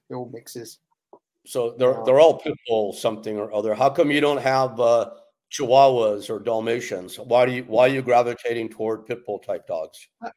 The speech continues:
Speaker 1: I like, I like big dogs. I just, I like rolling around with them. I just, they, you know, I, I just, I like 'em. And also, we, we always take the dogs no one wants. So we usually get the brindles or the black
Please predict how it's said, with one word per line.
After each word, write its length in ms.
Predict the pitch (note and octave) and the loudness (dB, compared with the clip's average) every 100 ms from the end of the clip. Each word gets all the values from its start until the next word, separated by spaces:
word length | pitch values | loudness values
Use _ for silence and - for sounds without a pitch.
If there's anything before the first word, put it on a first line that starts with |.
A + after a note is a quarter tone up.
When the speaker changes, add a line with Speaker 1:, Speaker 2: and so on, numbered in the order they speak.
| G3 | -4
Speaker 1:
I 40 | |
like, 240 | A3 G3 - | -2 -2 -4
I 60 | D3+ | -8
like 280 | F3+ F#3 E3 | -6 -8 -8
big 180 | C#3 | -6
dogs. 340 | C3+ C#3 B2 - | -2 0 -2 -10
I 20 | |
just, 360 | A2+ B2 - - | -16 -16 -18 -16
I 40 | |
like 220 | B2 C#3 C#3+ | -8 -8 -4
rolling 300 | C3+ D3 C#3 | 0 0 0
around 300 | C3 C3 C3+ | -4 -2 -4
with 100 | C3 | -4
them. 280 | C3 C3 B2+ | -4 -4 -6
I 80 | B2 | -10
just, 300 | C#3+ - - | -12 -10 -12
they, 80 | C3+ - | -12 -10
you 100 | D#3+ | -8
know, 180 | C3+ A2+ | -8 -10
I, 60 | B2 | -12
I 160 | C#3 B2+ | -12 -12
just, 140 | C3 C#3+ D3+ | -12 -10 -4
I 40 | |
like 280 | D#3 D#3+ D#3+ | -2 -2 -4
'em. 60 | D3+ | -4
And 40 | |
also, 480 | F3+ - D#3 D3+ C#3 _ _ _ _ _ _ _ | -4 0 4 6 4 _ _ _ _ _ _ _
we, 240 | D#3 G3 F#3+ F3+ | -8 -6 -2 -2
we 160 | F3+ G3 | 0 0
always 300 | F#3+ E3 C#3+ | 2 0 0
take 260 | D#3 C#3 _ | 0 0 _
the 80 | C#3 | -2
dogs 280 | C#3+ C#3 C3+ | 0 0 0
no 120 | C3+ | -2
one 160 | C3 | -2
wants. 460 | B2 C#3 D#3+ - - | -4 -6 -6 -14 -12
So 80 | C#3 | -6
we 100 | C#3 | -6
usually 200 | D#3 C#3+ | -6 -6
get 100 | D3 | -8
the 80 | C3+ | -6
brindles 680 | C#3 C#3+ C#3 C#3+ C#3+ C#3 | -6 -6 -2 0 0 -4
or 80 | C3 | -8
the 80 | A#2 - | -10 -8
black 180 | C3+ | -8